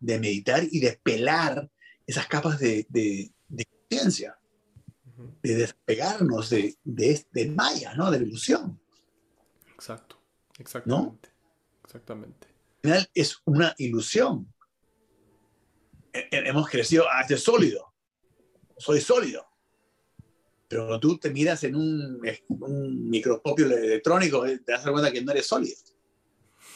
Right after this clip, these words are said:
Speaker 1: <laughs> Es simple e-, energía. Hasta el mismo Einstein tiene un dicho que es, este, "No somos sólidos, no es la, nuestra, nuestros cinco sentidos, eh,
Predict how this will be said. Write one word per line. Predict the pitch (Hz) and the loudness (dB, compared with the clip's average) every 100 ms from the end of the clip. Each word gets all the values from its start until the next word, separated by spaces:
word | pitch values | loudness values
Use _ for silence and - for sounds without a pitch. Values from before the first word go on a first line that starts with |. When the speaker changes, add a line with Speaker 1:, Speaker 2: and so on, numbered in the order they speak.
| - | -14
Speaker 1:
<laughs> | 156 _ _ _ _ _ _ _ - | -14 _ _ _ _ _ _ _ -14
Es | 127 | -4
simple | 147 143 143 117 - | 0 2 2 0 -8
e-, | 113 | -8
energía. | 110 110 - 233 - _ _ _ _ _ - | -4 -4 0 2 0 _ _ _ _ _ -4
Hasta | - | 2
el | 151 | 4
mismo | 147 139 | 4 4
Einstein | 185 180 147 | 2 2 2
tiene | 147 143 | 2 4
un | |
dicho | 139 151 147 | 4 4 4
que | 131 | 4
es, | 131 | 2
este, | 147 139 117 104 - - - - _ _ _ _ | 0 0 0 -4 -14 -20 -20 -20 _ _ _ _
"No | - 127 | -2 -2
somos | 120 143 - - - - - _ | 0 0 0 -4 -8 -10 -12 _
sólidos, | - - 170 156 135 127 - | -4 4 6 8 6 4 0
no | 123 139 | 2 4
es | 135 131 127 - _ _ _ _ _ _ _ _ - _ _ _ _ - | 4 0 0 -10 _ _ _ _ _ _ _ _ -20 _ _ _ _ -2
la, | 139 139 | 0 2
nuestra, | 156 139 - 135 - - | 2 0 2 0 -2 0
nuestros | 160 160 127 | 2 4 4
cinco | 175 170 | 6 6
sentidos, | 135 131 185 170 160 - _ _ _ _ _ _ _ _ _ _ _ _ _ 135 - | 4 2 4 4 2 -10 _ _ _ _ _ _ _ _ _ _ _ _ _ -18 -4
eh, | 127 123 117 120 | 0 2 2 0